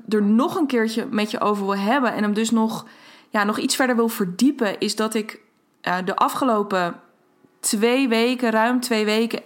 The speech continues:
echt zelf weer heb ervaren, eh, wat de waarde ervan is. Wat de waarde van die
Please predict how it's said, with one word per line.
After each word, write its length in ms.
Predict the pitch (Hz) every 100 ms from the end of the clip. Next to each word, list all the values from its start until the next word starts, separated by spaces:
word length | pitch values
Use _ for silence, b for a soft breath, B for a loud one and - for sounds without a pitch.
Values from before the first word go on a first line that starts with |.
| -
echt 360 | 247 302 -
zelf 380 | - 240 254 277
weer 200 | 233 220
heb 200 | 214 214
ervaren, 800 | - 196 180 202 226 247 220 226 B B B B B B
eh, 120 | - - 175
wat 440 | 196 254 - - -
de 340 | 190 208 190
waarde 380 | 170 208 277 269
ervan 440 | 208 208 214 190 -
is. 320 | - 214 175
Wat 300 | 185 180 269
de 200 | 269 202
waarde 500 | 175 202 247 294 254
van 540 | 220 - 233 240 233 220
die 440 | 214 214 208 202